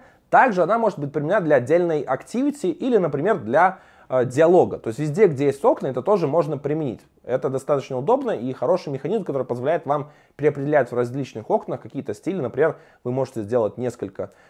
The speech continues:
каких-нибудь магазинов или приватных стилей, которые у вас в разных активити будут отображаться по-разному. Менять темы динамически также можно, но это не так просто, как вам кажется. То есть это нужно менять конфиг и прочим,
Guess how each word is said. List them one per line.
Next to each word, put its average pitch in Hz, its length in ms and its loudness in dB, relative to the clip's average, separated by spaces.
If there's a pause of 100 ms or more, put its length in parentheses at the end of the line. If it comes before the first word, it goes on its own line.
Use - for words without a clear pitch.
(120)
каких-нибудь 104 420 -14
магазинов 104 540 -6
или 107 80 -6
приватных 107 460 -4
стилей, 175 220 -8
которые 113 220 -4
у - 20 -2
вас 107 160 -4
в - 20 -6
разных 117 340 -2
активити 185 360 -10
будут 139 260 -8
отображаться 110 460 -6
по-разному. 104 500 -10 (240)
Менять 190 360 -2
темы 196 260 0
динамически 156 580 -4
также 135 360 2
можно, 269 440 0 (460)
но 180 160 2
это 170 140 2
не 160 120 0
так 147 220 4
просто, 143 320 0
как 127 180 -2
вам 127 160 -4
кажется. 214 360 0
То 139 100 -4
есть 123 80 -6
это 123 100 -8
нужно 131 220 -4
менять 127 300 -4
конфиг 127 440 -6
и 120 60 -6
прочим, 208 520 -2